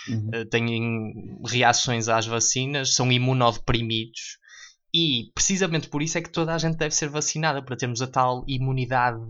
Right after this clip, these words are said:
Speaker 2: de
Speaker 1: Do
Speaker 2: grupo
Speaker 1: grupo.
Speaker 2: que tanto se fala, para proteger essa malta.
Speaker 1: Uhum.
Speaker 2: Por exemplo, a varíola foi erradicada nos anos setenta com vacinas. Já ninguém tem va-, varíola.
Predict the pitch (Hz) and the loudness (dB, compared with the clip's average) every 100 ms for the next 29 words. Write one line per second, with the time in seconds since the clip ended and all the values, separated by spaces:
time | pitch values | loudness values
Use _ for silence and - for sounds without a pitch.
0 | 113 123 120 120 110 107 - - 120 120 | -8 -4 2 2 2 -2 -8 -6 -4 -2
1 | - - - 120 131 151 165 - 143 139 | -2 -2 4 4 4 -4 -10 -8 -8 -6
2 | 156 151 135 151 160 156 160 160 160 175 | -8 -6 -4 -2 -2 -2 -2 -2 -2 -2
3 | 180 147 160 _ 135 120 110 113 - - | -4 -8 -12 _ -6 -4 -4 -8 -10 -6
4 | 156 151 127 127 131 127 139 127 123 123 | -2 0 0 2 0 4 2 4 0 -2
5 | 127 135 139 151 139 139 139 131 139 139 | -4 -6 -4 -4 -4 -4 -6 -4 -4 -6
6 | 139 143 123 120 120 123 123 - - - | 0 0 0 -2 -4 -4 -2 -2 -2 -4
7 | 139 156 156 - 185 175 170 175 - 180 | -4 -4 -8 -4 -4 -2 -2 -4 -4 -4
8 | 156 147 - 120 123 123 127 131 131 135 | -4 -6 -8 -4 -4 -2 -2 -2 -4 -4
9 | 139 139 - 135 139 151 139 127 | -2 -4 -6 -4 0 0 -2 -6